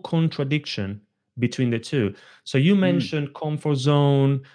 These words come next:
Speaker 1: presenting is not natural. That's exactly what they mean. Now, first
Speaker 2: Mm.
Speaker 1: of all, yes, presenting is not a natural thing to do.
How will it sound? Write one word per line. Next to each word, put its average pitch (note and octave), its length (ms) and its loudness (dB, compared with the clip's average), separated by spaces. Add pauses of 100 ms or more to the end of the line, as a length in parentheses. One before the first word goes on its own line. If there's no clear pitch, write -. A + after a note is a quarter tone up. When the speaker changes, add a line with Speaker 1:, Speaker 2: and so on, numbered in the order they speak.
(340)
Speaker 1:
presenting D3 580 0
is C#3 140 0
not C#3+ 200 2
natural. C3+ 640 2
That's C3 180 2
exactly C#3+ 460 -2
what C3 200 4
they B2+ 120 2
mean. B2 460 0
Now, B2 460 0
first F#3+ 300 -2
Speaker 2:
Mm. - 40 -4
Speaker 1:
of F3+ 80 -2
all, F3+ 120 2
yes, D3+ 480 2 (280)
presenting D#3 720 4
is C3 180 4
not C3+ 560 2 (200)
a C3 100 4
natural B2 480 2
thing A#2 240 -2
to A2+ 100 -4
do. G#2 220 -2